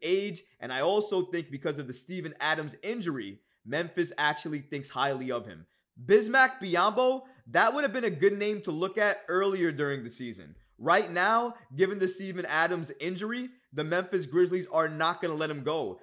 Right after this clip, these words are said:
They need more depth at that position, and he offers that. And not only that,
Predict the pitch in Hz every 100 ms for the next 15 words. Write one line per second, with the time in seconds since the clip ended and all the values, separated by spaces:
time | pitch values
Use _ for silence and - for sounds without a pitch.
0 | _ 120 165 165 151 180 165 170 160 120
1 | 170 165 147 151 151 156 123 170 185 196
2 | - _ 131 147 147 147 165 160 143 113
3 | 98 87 _ - 117 143 180 214 196 175
4 | 156 196 -